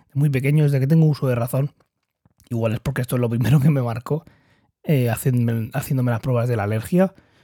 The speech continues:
No sé si alguna vez os la habéis hecho, pero, bueno, es desagradable. No es para tanto, pero cuando eres un, un pequeñajo molesta mucho. Lo que hacen es echarte una gotita del, de lo que quieren ver si hace reacción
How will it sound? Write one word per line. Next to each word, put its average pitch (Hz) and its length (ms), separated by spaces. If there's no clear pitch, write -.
No 143 120
sé 131 100
si 117 80
alguna 123 280
vez 113 120
os 113 80
la 107 140
habéis 104 260
hecho, 120 300
pero, 101 480
bueno, 156 260
es 147 100
desagradable. 113 600
No 135 220
es 120 100
para 131 300
tanto, 127 260
pero 120 180
cuando 104 240
eres 110 240
un, 104 360
un 147 160
pequeñajo 117 480
molesta 117 380
mucho. 110 340
Lo 139 160
que 117 80
hacen 117 200
es 113 120
echarte 117 600
una 147 240
gotita 127 500
del, 104 460
de 147 100
lo 127 80
que 131 80
quieren 127 380
ver 127 160
si 143 140
hace 139 180
reacción 147 580